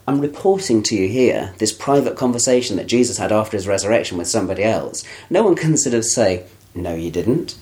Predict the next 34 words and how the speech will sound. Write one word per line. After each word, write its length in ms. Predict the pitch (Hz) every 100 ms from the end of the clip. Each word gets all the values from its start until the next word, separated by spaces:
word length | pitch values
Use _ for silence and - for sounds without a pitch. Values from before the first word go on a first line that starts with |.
| -
'cause 100 | 95
they 80 | 85
go, 80 |
"Yeah, 220 | 76 95 170
you 120 | 101
did. 380 | 120 131 160 -
It, 200 | 85 -
pri-, 180 | 156
it 60 | 127
was 100 | 113
private. 480 | - 185 202 76 82
It 80 | 98
was 120 | -
secret," 460 | 185 185 - -
you 80 | -
know. 140 | 143 - - - - -
So 340 | - 143 139 - - - -
you 180 | 143 139
do 240 | 165 208
have 420 | 170 170 151 - - -
this 160 | 139 -
sort 100 | 139
of 160 | - -
interesting 800 | 143 147 127 120 - 113 113 107 - 113
moving 440 | 120 120 117 107 -
in 200 | 131 127
and 120 | 117
out 400 | 107 110 104 -
of, 340 | 92 82 - -
uh, 240 | 85 85 82
different 500 | 101 101 95 92 92
genres, 480 | 95 92 90 80 110
which 160 | -
would 160 | 117